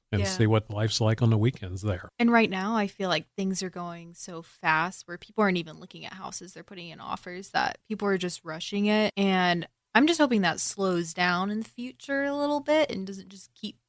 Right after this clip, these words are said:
Speaker 2: picking up. I think it's just because there's so many people moving here from places like California, and so they see this house and they're like, "Oh, this is so affordable," and they're having higher salaries, and then people here are like, "Wait a sec,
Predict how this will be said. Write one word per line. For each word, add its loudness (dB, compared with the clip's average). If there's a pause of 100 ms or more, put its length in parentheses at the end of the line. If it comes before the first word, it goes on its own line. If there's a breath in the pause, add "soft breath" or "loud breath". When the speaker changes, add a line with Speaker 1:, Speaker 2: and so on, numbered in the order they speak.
(120)
Speaker 2:
picking 0
up. 0 (200)
I 4
think -6
it's -20
just -18
because 2
there's 2
so 2
many 2
people -2
moving 0
here 0
from -12
places -12
like -6 (160)
California, 4
and 0
so -4
they -4
see -12
this -16
house 8
and -18
they're -20
like, -10
"Oh, 0
this 0
is -4
so 2
affordable," 0
and 8
they're 6
having 4
higher 10
salaries, 6
and -18
then -14
people -12
here -14
are -14
like, -16
"Wait -2
a 4
sec, 2